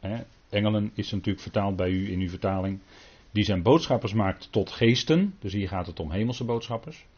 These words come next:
anders zouden ze geen geesten genoemd kunnen worden, dus hier gaat het om hemelingen, "en zijn dienaren tot een vuurvlam."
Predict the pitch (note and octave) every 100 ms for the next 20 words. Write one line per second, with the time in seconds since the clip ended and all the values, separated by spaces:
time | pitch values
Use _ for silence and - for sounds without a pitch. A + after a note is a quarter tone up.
0 | _ - - _ _ - - _ - F#2+
1 | F2 E2+ E2 D#2+ D#2 E2 - G2 A2 A#2+
2 | A2 G#2+ A2+ G#2+ - G#2 G2 G2+ C#3+ -
3 | - F2 F#2 F2+ E2+ E2 D#2+ E2+ F2+ G2+
4 | G#2+ A2+ C#3 - - _ _ _ - -
5 | _ - - - - - - _ - -
6 | - _ _ _ _ _ - - A#2+ G#2+
7 | G2 G2+ F#2+ G#2 G2 G#2+ D#2+ A#2 D3+ C#3+
8 | C#3+ D3 C#3 D3 C#3+ C#3+ C#3 E3 A2+ F#2
9 | D2